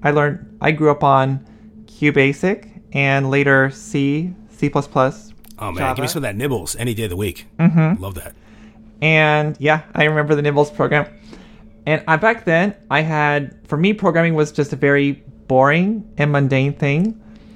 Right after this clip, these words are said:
Speaker 1: I remember very early on when I was programming that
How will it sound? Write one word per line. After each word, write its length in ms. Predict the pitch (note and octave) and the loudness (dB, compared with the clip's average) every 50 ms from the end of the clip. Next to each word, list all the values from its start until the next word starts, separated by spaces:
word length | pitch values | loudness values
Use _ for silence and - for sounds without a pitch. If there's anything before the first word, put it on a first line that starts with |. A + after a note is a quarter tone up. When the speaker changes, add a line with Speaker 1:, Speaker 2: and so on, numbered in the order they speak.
| - - - - - - | -20 -20 -20 -20 -8 -4
Speaker 1:
I 40 | D#3 | 0
remember 240 | F3 G#3 A3 A3 G#3 | 0 2 2 2 2
very 240 | F3+ E3+ E3+ F3 D#3+ | 2 2 2 2 2
early 220 | - D#3+ D#3+ D3+ D3+ | 2 0 0 2 2
on 240 | D3 D3 D#3+ D#3 | 2 2 2 2
when 120 | D3 D#3 D3+ | 0 2 2
I 60 | D3 | 2
was 140 | C#3+ C#3+ - | 0 0 -4
programming 640 | - - D3 C#3+ D3 C#3+ C#3+ C#3+ D3 D3+ D#3+ - - - - - - - - - - - - - | -2 -2 -2 0 0 0 0 0 0 -2 -4 -6 -12 -18 -20 -20 -20 -20 -20 -20 -20 -20 -10 -4
that 560 | - D#3 D3+ C#3+ C#3+ C#3 C3+ - - - - | 0 2 2 2 2 2 0 -4 -8 -16 -20